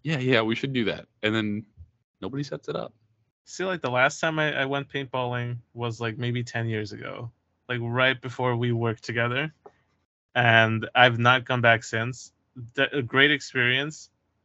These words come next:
Speaker 2: very painful. <laughs>
Speaker 1: Did you do, like, an urban paintball, or, like, did you go out to the woods for it?
Speaker 2: No, not, not the woods. We did it in a, there's a, there's, like, a little bit, like, a, I think it was, like, an old warehouse or something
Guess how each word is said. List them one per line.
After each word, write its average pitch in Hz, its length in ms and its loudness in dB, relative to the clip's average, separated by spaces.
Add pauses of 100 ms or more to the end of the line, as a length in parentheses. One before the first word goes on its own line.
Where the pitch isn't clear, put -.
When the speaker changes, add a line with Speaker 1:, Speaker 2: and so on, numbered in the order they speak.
(200)
Speaker 2:
very 131 220 4
painful. 117 600 -4 (240)
<laughs> - 240 -16
Speaker 1:
Did 101 160 2
you 107 80 4
do, 110 160 2
like, 113 160 2
an 101 220 -2
urban 107 540 2 (220)
paintball, 131 640 -4
or, 98 200 4
like, 87 300 2
did 92 140 -4
you 92 60 -2
go 95 120 4
out 90 100 2
to 104 60 -16
the 92 100 -2
woods 87 300 -2
for 73 260 -6
it? - 100 -12 (440)
Speaker 2:
No, 143 560 2
not, 135 240 2
not 147 180 0
the 151 80 -4
woods. 120 320 -2
We 123 100 -2
did 131 200 0
it 139 120 0
in 120 240 -2
a, 107 560 -2 (120)
there's 131 400 0
a, 139 180 -2 (340)
there's, 147 300 -2
like, 156 160 -4
a 156 60 -6
little 143 240 -2
bit, 147 220 -6
like, 151 180 -8
a, 139 120 -4 (300)
I 151 60 -6
think - 80 -8
it 208 80 -6
was, 233 80 -8
like, 233 100 -6
an 160 120 -2
old 123 200 -4
warehouse 117 460 0
or 127 40 -8
something 117 560 -6